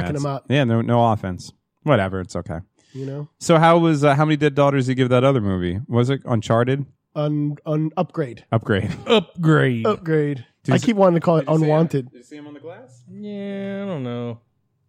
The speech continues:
Speaker 2: What?
Speaker 1: Those
Speaker 3: That's
Speaker 1: are
Speaker 3: pretty
Speaker 1: towels.
Speaker 2: Yeah,
Speaker 3: No,
Speaker 2: it's pretty quick. You
Speaker 1: he's
Speaker 2: need a still.
Speaker 1: facing her.
Speaker 2: You need a still.
Speaker 1: Yeah.
Speaker 3: Yeah.
Speaker 2: You need a
Speaker 1: Um,
Speaker 2: thumbnail, my man.
Speaker 3: Fuck Ovechkin. Sorry.
Speaker 1: We actually watched that hockey game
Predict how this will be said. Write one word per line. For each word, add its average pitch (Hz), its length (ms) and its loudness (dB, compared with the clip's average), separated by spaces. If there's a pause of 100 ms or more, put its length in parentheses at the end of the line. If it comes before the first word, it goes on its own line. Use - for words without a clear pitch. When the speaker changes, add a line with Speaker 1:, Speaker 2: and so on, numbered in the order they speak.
Speaker 2:
What? 269 260 0
Speaker 1:
Those - 140 -14
Speaker 3:
That's 214 200 -8
Speaker 1:
are - 40 -2
Speaker 3:
pretty 214 120 -4
Speaker 1:
towels. 165 580 0 (340)
Speaker 2:
Yeah, 220 140 4
Speaker 3:
No, 302 80 4
Speaker 2:
it's 233 140 2
pretty 185 160 2
quick. 214 280 2
You - 60 4
Speaker 1:
he's 185 100 4
Speaker 2:
need 185 40 6
a - 20 4
still. 240 320 4
Speaker 1:
facing 170 120 0
her. 117 360 -8
Speaker 2:
You 180 80 0
need 226 100 2
a 226 40 4
still. 269 440 -2 (340)
Speaker 1:
Yeah. 139 160 -6
Speaker 3:
Yeah. 110 260 -12 (760)
Speaker 2:
You 147 100 0
need 170 100 4
a 160 40 4
Speaker 1:
Um, 165 140 4
Speaker 2:
thumbnail, 151 320 4
my 113 80 4
man. 147 540 0 (1500)
Speaker 3:
Fuck 285 160 -2
Ovechkin. 170 600 0 (120)
Sorry. 117 220 -20
Speaker 1:
We 208 160 2
actually 190 280 0
watched 196 260 -2
that 131 160 -6
hockey 131 300 -8
game 131 340 -4